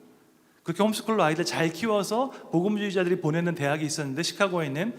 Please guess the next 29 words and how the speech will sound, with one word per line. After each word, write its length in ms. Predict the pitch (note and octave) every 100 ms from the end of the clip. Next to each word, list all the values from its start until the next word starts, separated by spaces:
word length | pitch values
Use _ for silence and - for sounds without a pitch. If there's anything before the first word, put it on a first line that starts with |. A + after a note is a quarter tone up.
| -
휘튼 220 | - G#3 A3+
칼리지였습니다. 840 | F3 D#3 C#3 F3+ - B2+ A2 G2+ - - -
이렇게 320 | F3 G#3+ A#3+ A#3+
이제 100 | F#3
미국은 400 | E3+ B3 C4 B3+
조금, 320 | C4 B3+ A3+ - -
어, 100 | D3
주류 240 | - F#3
사회로부터 500 | C4 B3 A#3+ A#3 A#3
분리되는 520 | - F#3 A3 C4 A#3+ F#3
방식으로 480 | D3+ D#3+ F#3 F3
복음주의 420 | E3+ D#3+ F#3+ F3+ F3
운동이 420 | C#3+ D3 D3 C#3+ - -
펼쳐졌다면 800 | F#3+ G3+ G3 C3 B2+ A#2+ D#3+ C#3+
영국은 560 | D3 G#3 B3 G#3+ A#3 A3+ - - -
그 60 | D#3
Church 240 | A3+ A#3
of 80 | A#3
England 400 | F#3 G3 G3+ F#3
안에, 540 | - C#3+ E3+ F3+ A2
그 80 | -
주류 260 | - G3 B3
사회 280 | A3+ A3 G#3+
안에, 240 | E3+ F3
주류 260 | E3+ G3 A3
교회 260 | F3+ G3
안에 300 | F3+ C#3 F#3
복음주의가 520 | E3 E3+ G3+ E3+ F3
계속해서 580 | E3+ F3+ F3 F3+ - D#3+